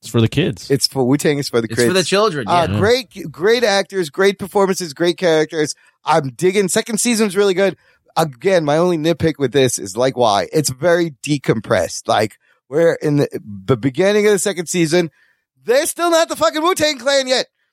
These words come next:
Speaker 2: There's a lot to fucking set up. Uh, and y-, there's a, there's a, a whole journey. So they're just starting to write the fucking one big Wu-Tang hit.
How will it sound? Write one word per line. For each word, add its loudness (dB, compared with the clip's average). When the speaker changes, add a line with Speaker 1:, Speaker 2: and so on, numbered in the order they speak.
Speaker 2:
There's 0
a 4
lot 0
to -4
fucking 0
set 0
up. 0
Uh, 2
and 0
y-, 0
there's 0
a, 0
there's 0
a, 4
a 2
whole 0
journey. -2
So 0
they're 4
just 0
starting 0
to -2
write 2
the 0
fucking -2
one 2
big 0
Wu-Tang 2
hit. 2